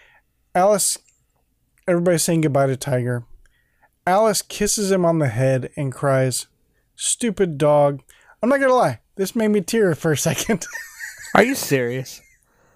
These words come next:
Speaker 1: Just 'cause she, like, went over, 'cause Alice has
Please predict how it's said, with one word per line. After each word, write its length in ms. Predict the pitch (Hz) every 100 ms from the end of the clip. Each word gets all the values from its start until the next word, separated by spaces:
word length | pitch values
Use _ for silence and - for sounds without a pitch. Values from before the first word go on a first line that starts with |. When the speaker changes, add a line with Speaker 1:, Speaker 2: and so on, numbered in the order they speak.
| - - _ - _ - - 208 -
Speaker 1:
Just 240 | 294 -
'cause 260 | 320 233 - - - -
she, 200 | - 262
like, 220 | 240 208
went 200 | 208 196
over, 200 | 220 233
'cause 220 | - 226
Alice 460 | 247 202 220 269 202
has 160 | 170